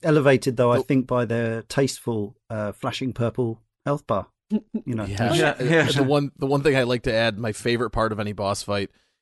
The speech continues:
Speaker 2: is when my three N P Cs would be up hitting the boss, and I would just go to the corner of the screen to stand still and eat some fruit for a minute.
Speaker 1: Yeah.
Speaker 2: <laughs> Just stand still,
Speaker 3: <laughs>
Speaker 2: eat some fruit.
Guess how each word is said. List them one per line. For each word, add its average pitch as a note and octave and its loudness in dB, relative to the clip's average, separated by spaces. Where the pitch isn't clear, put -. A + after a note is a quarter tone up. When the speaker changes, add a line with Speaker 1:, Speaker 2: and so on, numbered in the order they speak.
Speaker 2:
is A2 -2
when G#2 -2
my G#2 -2
three A2 -2
N G#2+ -2
P A2 -4
Cs G#2 -4
would F#2+ -10
be G2+ -4
up G2 -4
hitting A2 -2
the G#2 -6
boss, G#2 0
and G#2+ -2
I A#2 4
would A#2+ 2
just A2 -6
go A2+ 0
to A2 -2
the A2+ -6
corner A#2 -2
of A2 -4
the A2 -4
screen B2 0
to G#2+ -6
stand A#2+ -2
still B2+ 2
and B2 0
eat B2+ -2
some C3 -4
fruit - 0
for A#2 -4
a G#2+ -4
minute. G2+ -6
Speaker 1:
Yeah. D#3 6
Speaker 2:
<laughs> - 0
Just F#3 2
stand F#3 6
still, D#3+ 6
Speaker 3:
<laughs> - -8
Speaker 2:
eat A#3 2
some G#3+ 2
fruit. D#3+ 2